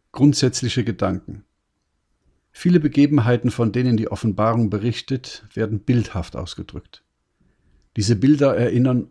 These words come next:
oftmals an Begebenheiten aus dem Alten Testament. Je besser wir uns also in der Bildsprache des Alten Testaments auskennen,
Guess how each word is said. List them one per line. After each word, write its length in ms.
oftmals 560
an 180
Begebenheiten 800
aus 160
dem 160
Alten 260
Testament. 680
Je 100
besser 380
wir 120
uns 140
also 300
in 100
der 120
Bildsprache 680
des 160
Alten 260
Testaments 580
auskennen, 680